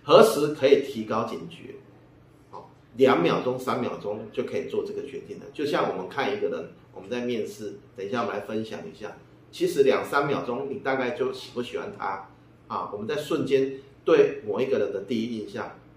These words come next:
啊，就能够来聊，呃，可能你的直觉就觉得这个人好不好了。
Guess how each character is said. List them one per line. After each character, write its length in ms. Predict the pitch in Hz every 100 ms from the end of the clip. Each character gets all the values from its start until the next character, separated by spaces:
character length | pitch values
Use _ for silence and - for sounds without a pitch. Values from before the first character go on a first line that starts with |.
| -
啊， 240 | 90 87 - -
就 200 | 147 135
能 260 | 107 104
够 380 | 117 123 101 - - - - -
来 340 | 98 90 98 - - - - -
聊， 320 | 104 95 - -
呃， 220 | 98 90 -
可 80 | 107
能 300 | 92 95 95
你 20 |
的 120 | 104
直 200 | 101 110
觉 200 | 113 101
就 100 | 113
觉 140 | 110 92
得 60 |
这 100 | 113
个 100 | 107
人 60 | 98
好 120 | 80
不 100 | -
好 240 | - 82
了。 120 | -